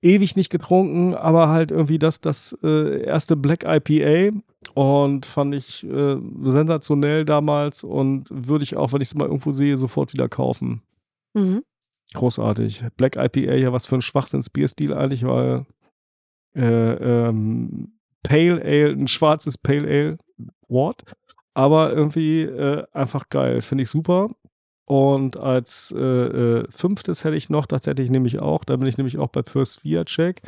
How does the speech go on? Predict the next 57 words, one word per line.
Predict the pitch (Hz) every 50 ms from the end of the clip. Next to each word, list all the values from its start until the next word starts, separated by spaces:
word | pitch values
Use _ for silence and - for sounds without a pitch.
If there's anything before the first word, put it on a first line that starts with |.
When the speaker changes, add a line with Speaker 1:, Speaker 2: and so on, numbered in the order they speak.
| - - - - - - _ _ _
Speaker 1:
da | - 135 123
würde | 139 156
ich | 143 -
sagen | - 147 147 147 147 139 135
halt | 143 143 135
so | - - 143
ein, | 135 135 123
so | 135 139
ein | 127 113
Hazy | 139 156 165 147 147 147 147
I | 69 131
P | - 139 139 139 135 135 139
A | 135
von | - 139 135 127
First | - - 139 127 110 -
Viacek. | 127 131 127 117 113 - - 120 123 120 - - - - _ _ _ _ _
Da | - 120 113
weiß | 131 143 -
ich | 147 135 -
gar | 147 139 139
nicht, | 143 135 120
welchen, | 127 131 127 - - 139 135 135 131 131 123 120
welchen | 135 139 135 - 151 139 131 127 123
Namen | 127 123 131 143 151 160 165 170 165 170 165 165 165 - -
man | - 143 139 143
da | 147 147
gerade, | 139 139 139 143 143 143 135
weil | 135 135 131 123
halt | 131 131 135
auch | 131 127 - -
eben | - 143 131 131 110 113
halt | 123 -
so | - 110
viele | - - 175 180 196 185
rauskommen. | 165 170 175 170 - - - 175 170 175 180 202 202 - _
Speaker 2:
Mhm. | 202 190 185 180 180 185 185 220 - - _ _ _ _ _ _ _ _ _ _ _ _ _ _ _
Speaker 1:
Aber | - 139 143 147 151 143
die | 135 135 143 156
finde | - - 170 - - 151
ich | 135
total | - 139 123 - 135 135 117
super. | 127 131 - 127
Und | 123 123
ich | 123 113 -
bin | - 156 165
ja | 165 165 151
tatsächlich | - 139 127 - 147 139 120 120 -
auch | 151 147 -
so | - - 135 131 127
ein, | 127 127 131 123
so | 113 127 127 127
ein | 127 127 123 120 120
letztendlich | 123 131 127 - - - 135 131 -
Craft-Bier-Bauer, | - - - 135 135 - - 147 135 120 110 127 127 139 139 135 131 123
der | 131 127 123 120
halt | 127 127 113 -
auch | 139 131 123 123 - -